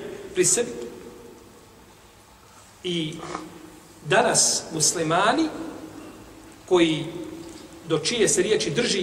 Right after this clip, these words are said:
i razilaženja gleda, to su muslimani ehlu sunneta wal džemata. I to su muslimani koji su počeli sa poslanikom, sallallahu alejhi ve sellem. Pa su nakon toga došle skupine, sekte, koje su došle sa svojim nekakvim pravilima i ubjeđenjima,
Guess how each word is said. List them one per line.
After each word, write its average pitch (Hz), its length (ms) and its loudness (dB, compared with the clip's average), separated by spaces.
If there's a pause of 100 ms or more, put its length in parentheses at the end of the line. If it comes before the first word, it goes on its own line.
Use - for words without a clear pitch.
(100)
i 185 60 8
razilaženja 175 580 6
gleda, 302 320 4
to 285 120 6
su 185 120 4
muslimani 220 360 2
ehlu 160 120 0
sunneta 175 300 -4
wal 151 100 -4
džemata. - 240 -10 (1500)
I 165 100 -6
to 202 100 2
su 170 120 -2
muslimani 165 480 -2
koji - 120 2
su - 140 0 (600)
počeli 220 480 2
sa - 160 -2
poslanikom, 160 560 -4
sallallahu - 280 -4
alejhi - 160 -6
ve - 60 -10
sellem. - 340 -16 (760)
Pa 277 100 8
su 294 120 6
nakon 311 400 8
toga 285 300 8
došle 269 300 8
skupine, 208 500 4 (760)
sekte, - 480 2 (500)
koje 302 180 4
su 233 40 -2
došle 277 220 8
sa - 120 8
svojim 247 300 8
nekakvim 196 440 4
pravilima 156 520 6
i 160 40 10
ubjeđenjima, 175 600 6